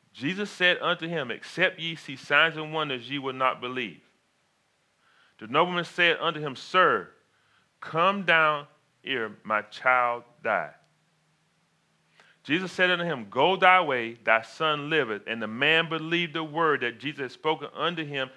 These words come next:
and he went on his way." The man had a son who was sick.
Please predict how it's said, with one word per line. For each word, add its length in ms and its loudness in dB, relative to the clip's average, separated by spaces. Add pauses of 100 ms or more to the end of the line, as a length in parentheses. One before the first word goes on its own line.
(120)
and 100 -6
he 160 -10
went 160 -6
on 160 -10
his 120 -16
way." 180 -6 (2500)
The 100 -8
man 220 6
had 140 2
a 60 -4
son 280 -4
who 80 -6
was 160 -10
sick. 300 -4